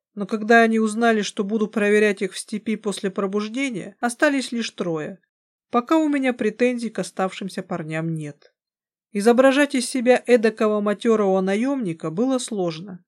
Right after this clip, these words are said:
Эта роль изначально предназначалась Линкуру, но он поломал всю легенду, назвав меня командиром. Вот и пришлось на ходу перестраиваться. Благо Ишит быстро сообразил и отправился на помощь собирателям трофеев,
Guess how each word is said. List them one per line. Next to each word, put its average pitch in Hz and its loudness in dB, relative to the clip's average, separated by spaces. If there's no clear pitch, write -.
Эта 220 4
роль 294 4
изначально 226 0
предназначалась 190 -2
Линкуру, 208 -10
но 208 2
он 320 4
поломал 247 4
всю 254 -6
легенду, 175 -4
назвав 196 0
меня 196 0
командиром. 170 -6
Вот 247 2
и 311 4
пришлось 240 0
на 214 -6
ходу 208 -4
перестраиваться. 170 -6
Благо 226 8
Ишит 311 0
быстро 196 -2
сообразил 202 -2
и - -6
отправился 247 0
на 208 0
помощь 233 -2
собирателям 202 -2
трофеев, 180 -6